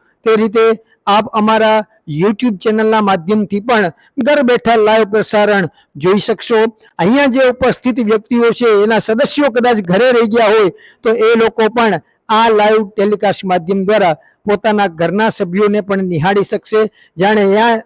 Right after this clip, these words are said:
નહીં પણ અહીંયા અમારી સાથે છે અને આ યજ્ઞ કાર્યની અંદર એ પણ આહુતિ આપી રહ્યા છે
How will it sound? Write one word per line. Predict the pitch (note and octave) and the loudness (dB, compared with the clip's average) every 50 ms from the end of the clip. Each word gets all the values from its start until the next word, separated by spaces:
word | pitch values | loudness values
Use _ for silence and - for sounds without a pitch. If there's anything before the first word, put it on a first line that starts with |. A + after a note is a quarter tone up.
| _ | _
નહીં | - G#3 B3 C4 C4+ B3 | -4 0 0 0 0 0
પણ | - A#3+ A#3 - - | -2 -2 -2 -2 -2
અહીંયા | F#3 G3+ A#3 C4 C4 B3+ B3 | 0 0 2 2 2 2 2
અમારી | A#3+ A#3 A3+ G#3+ G#3+ - - | 2 2 2 0 -2 -4 -2
સાથે | - E3+ E3+ - - A#3+ B3 - - | -2 -2 -2 0 0 0 0 0 0
છે | G#3+ F#3 D#3+ - _ _ _ _ _ - | -2 -2 -2 -4 _ _ _ _ _ -6
અને | G3+ G3+ | -2 0
આ | G3+ G3 G3 | 0 0 0
યજ્ઞ | F#3+ F#3+ F#3+ F3+ F3+ G3+ G3+ - - | 0 0 -2 -2 -2 -4 -2 0 0
કાર્યની | F#3 F#3 F#3 F#3+ F#3 F#3+ F#3+ F#3+ | 0 0 2 0 0 0 -2 -2
અંદર | F#3 F3+ F3 | -2 0 -2
એ | F#3 | -2
પણ | - - F#3 E3 E3 - | -2 -2 -4 -6 -6 -4
આહુતિ | - F3+ D#3+ A#3 C#4 A3+ C4 A3+ | -2 0 0 0 0 0 0 0
આપી | G#3 G3+ G#3 G3 F#3+ F#3 | -2 -2 -2 -2 -2 0
રહ્યા | F#3 F#3 F3+ F3+ E3+ - | 0 0 0 -2 -2 -2
છે | - F3+ | -2 -2